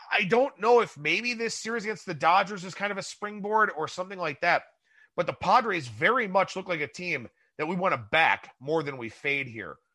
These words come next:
over the next little while. Lastly, the poor Arizona Diamondbacks. They're sixth in plate appearances with a runner in scoring position, but they're twenty-seventh in woba.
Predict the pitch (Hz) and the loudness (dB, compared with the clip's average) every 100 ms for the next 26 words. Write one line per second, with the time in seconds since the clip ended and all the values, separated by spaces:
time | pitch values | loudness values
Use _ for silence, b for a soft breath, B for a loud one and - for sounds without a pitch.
0 | _ - 190 160 135 110 - 120 95 92 | _ -2 -2 0 -2 -2 -4 -8 -4 0
1 | 110 82 - _ _ _ _ _ _ _ | 0 -2 -10 _ _ _ _ _ _ _
2 | - 196 277 - 269 214 - 254 311 269 | 0 4 4 0 -6 -6 -6 -2 0 2
3 | 196 190 151 165 117 110 117 113 92 85 | 0 0 -2 -4 -2 0 0 -2 -6 -6
4 | 78 - - _ _ _ _ _ _ - | -6 -12 -20 _ _ _ _ _ _ -2
5 | 277 226 - - 294 392 - 269 175 180 | -2 -2 -10 -6 -6 -6 -8 -8 -4 -2
6 | 269 302 175 147 147 131 147 151 190 190 | 0 -2 -6 -6 -8 -10 -6 0 0 0
7 | 147 - 208 233 127 123 - 113 104 _ | -4 -4 -4 -4 -6 -10 -10 -14 -18 _
8 | _ _ _ _ _ 175 208 214 151 226 | _ _ _ _ _ -2 0 -2 -2 -2
9 | 240 - 214 196 156 151 123 131 123 | -2 -2 0 0 -2 -6 -2 -2 -2